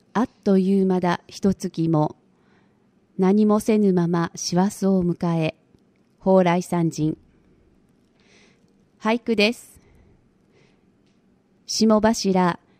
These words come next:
えのきのごとく立ちにけり。米山香織。宮掃除。もみじの中に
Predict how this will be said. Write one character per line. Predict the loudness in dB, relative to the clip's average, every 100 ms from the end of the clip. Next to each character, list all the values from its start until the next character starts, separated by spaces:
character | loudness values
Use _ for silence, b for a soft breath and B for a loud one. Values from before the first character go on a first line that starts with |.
| _
え | 4 6
の | 4
き | 2 4
の | 4
ご | 2
と | 2 0
く | 2 0 0 -4
立 | -2
ち | 2
に | 2 2
け | 2 0
り。 | 0 -6 _ -20 _ b b 4
米 | 6 6
山 | 4 4 2
香 | 2 2
織。 | 2 2 -2 -4 _ b b b -20 _ _ _ _ _ _ _ b b b 0
宮 | 4 4
掃 | 4 4 4 2
除。 | 2 0 -2 _ _ _ _ _ _ b b _
も | 4
み | 4 4
じ | 2
の | 4 4
中 | 2 2 2
に | 4 2